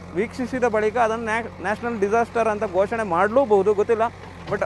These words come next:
ಅವ್ರು ಬರ್ತಾರೆ ಅಂತೇಳಿ ಈಗ ಉನ್ನತ ಮೂಲಗಳು ಇವತ್ತು ಈ ಹೇಳ್ತಾ ಇದ್ದಾವೆ.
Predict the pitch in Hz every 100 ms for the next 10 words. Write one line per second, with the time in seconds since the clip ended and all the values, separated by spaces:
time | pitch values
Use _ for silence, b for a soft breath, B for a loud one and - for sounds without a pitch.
0 | - 143 185 175 208 254 262 247 240 233
1 | 220 208 214 220 233 226 214 220 214 214
2 | 190 202 214 202 196 190 185 175 220 226
3 | 214 180 208 -